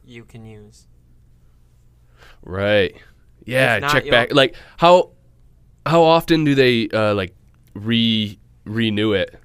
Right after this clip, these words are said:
Speaker 1: Oh, it's totally random. Like, they came out with a book, uh,
Speaker 2: Oh,
Speaker 1: June
Speaker 2: okay.
Speaker 1: fifth, June eighth, June ninth, June twelfth, June fourteenth, June twenty-fourth, so it skipped ten days there, then June twenty-sixth,
Speaker 2: Yeah,
Speaker 1: twenty-seventh,
Speaker 2: okay.
Speaker 1: twenty-ninth.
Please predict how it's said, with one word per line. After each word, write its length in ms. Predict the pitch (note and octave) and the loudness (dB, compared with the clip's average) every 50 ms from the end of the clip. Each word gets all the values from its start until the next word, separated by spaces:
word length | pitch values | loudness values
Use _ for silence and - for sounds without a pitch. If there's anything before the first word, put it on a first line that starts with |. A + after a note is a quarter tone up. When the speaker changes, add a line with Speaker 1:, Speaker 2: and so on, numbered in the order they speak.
| _ _ - | _ _ -8
Speaker 1:
Oh, 220 | C3+ C3 B2+ B2+ | -6 -6 -4 -6
it's 180 | C3 C3 - - | -6 -8 -10 -12
totally 340 | - - D3 C#3+ C#3+ C3+ B2+ | -10 -8 -8 -6 -8 -8 -10
random. 440 | A2+ A2+ A#2 A#2 A#2 A2+ A2+ A2 A2+ | -12 -12 -12 -12 -12 -14 -14 -14 -14
Like, 160 | A2+ A2+ G#2+ | -14 -14 -12
they 120 | - B2+ B2 | -12 -12 -10
came 200 | - D3 C#3 C#3 | -10 -8 -6 -6
out 100 | C3 C3 | -6 -6
with 100 | B2+ A#2+ | -8 -8
a 40 | A#2+ | -8
book, 380 | A#2+ C3 B2+ B2+ A#2+ - - _ _ _ _ _ _ _ _ - - | -8 -6 -6 -6 -8 -12 -18 _ _ _ _ _ _ _ _ -12 -8
uh, 380 | B2+ B2+ B2 B2 B2 B2+ B2+ C3 | -4 -4 -2 -2 -2 -2 -2 -4
Speaker 2:
Oh, 180 | - - - - | -4 -4 -2 -2
Speaker 1:
June 360 | D3 D3+ D3+ D3 D3 C#3+ C#3+ C#3 C3+ C3+ | 0 0 0 0 -2 -2 -4 -6 -8 -10
Speaker 2:
okay. 40 | C3 | -12
Speaker 1:
fifth, 480 | - - E3 D#3+ D#3 D#3 D#3 - _ | -8 -4 -2 -2 0 -2 -4 -6 _
June 280 | - C#3 C#3+ C#3 C#3 - | -10 -8 -8 -6 -8 -8
eighth, 540 | - D3 D3 C#3+ C#3+ C#3 C#3 C#3 C3 - - | -8 -8 -6 -4 -4 -4 -6 -8 -10 -12 -12
June 260 | - C#3 C3+ C3 B2+ | -10 -10 -8 -8 -8
ninth, 500 | A#2+ A#2 B2+ C3+ C3+ C3+ C3 _ _ - | -8 -8 -8 -8 -10 -12 -14 _ _ -20
June 240 | - C3+ C3 B2+ B2 | -14 -14 -12 -12 -12
twelfth, 500 | - - - C3 B2+ B2+ B2 B2 - - | -14 -10 -8 -6 -6 -6 -6 -10 -12 -16
June 220 | - - B2+ A#2+ A#2+ | -16 -14 -14 -14 -14
fourteenth, 640 | - - C3 C3 - - - C3+ B2+ B2+ - _ _ | -14 -14 -14 -14 -14 -16 -16 -16 -16 -16 -18 _ _
June 200 | - C#3+ C#3+ C3+ | -12 -10 -10 -8
twenty-fourth, 840 | - - - D#3 D3+ D3+ D#3 D3+ C#3 - - C3+ C3 B2+ A#2+ A#2+ - - | -6 -4 -4 -4 -4 -6 -8 -8 -12 -12 -10 -8 -8 -8 -8 -10 -12 -14
so 180 | - C3 A#2+ | -14 -12 -12
it 80 | A#2 - | -12 -14
skipped 300 | - - C#3 A#2+ - - | -12 -12 -12 -12 -14 -14
ten 180 | - C#3 C3 B2+ | -12 -12 -10 -10
days 200 | B2+ B2 A#2 A2+ | -10 -12 -12 -12
there, 380 | A#2+ A#2+ A#2 A#2 A#2 A2+ A2+ A#2 | -12 -10 -10 -10 -12 -12 -14 -14
then 220 | A2+ B2+ B2+ B2+ | -12 -12 -12 -12
June 200 | A#2 B2+ C3 B2+ A#2+ | -12 -12 -12 -12 -14
twenty-sixth, 580 | - - C3 C3 B2 - - C3 B2 - F#2 | -16 -16 -14 -14 -12 -12 -12 -12 -12 -10 -8
Speaker 2:
Yeah, 320 | F2+ F#2 F#2+ G2 F#2+ F#2+ F#2+ | -4 -2 0 2 2 2 2
Speaker 1:
twenty-seventh, 220 | G#2 G#2+ G2 G2 | 0 0 -2 -4
Speaker 2:
okay. 120 | F2+ F2+ G2 | -6 -8 -8
Speaker 1:
twenty-ninth. 540 | A#2 C3 B2 B2 A#2+ A#2 A#2+ A#2+ A#2+ A#2+ | -10 -12 -14 -12 -12 -12 -12 -12 -12 -14